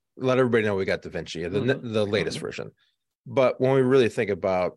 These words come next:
Speaker 1: the person on the other end, you know, w-, why does that matter? What are they looking for? What kind of procedures, you know, what
Speaker 2: Mm-hmm.
Speaker 1: kind of conditions are they living with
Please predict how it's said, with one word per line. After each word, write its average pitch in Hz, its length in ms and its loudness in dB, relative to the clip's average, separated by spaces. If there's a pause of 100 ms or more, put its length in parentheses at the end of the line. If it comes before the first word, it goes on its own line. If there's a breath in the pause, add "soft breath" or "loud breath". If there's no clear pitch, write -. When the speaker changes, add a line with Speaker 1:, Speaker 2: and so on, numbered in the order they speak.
Speaker 1:
the 95 120 -10
person 104 300 -4
on 87 120 -6
the 85 140 -6
other 82 200 -2
end, 113 440 0 (800 soft breath)
you 120 80 -6
know, 98 200 -4 (240)
w-, - 220 -12
why 104 460 2
does 107 160 -2
that 90 200 0
matter? 120 640 2
What 104 320 -2
are 98 100 -4
they 104 180 0
looking 117 280 -4
for? 107 200 -2
What 101 200 2
kind 123 320 -4
of 101 120 -8
procedures, 92 800 -4
you 98 80 -6
know, 92 260 -4 (240 loud breath)
what 107 120 -2
Speaker 2:
Mm-hmm. 90 40 -12
Speaker 1:
kind 117 140 0
of - 60 -4
conditions 104 500 -2
are 92 100 -2
they 85 140 -4
living 104 400 0
with 82 320 -6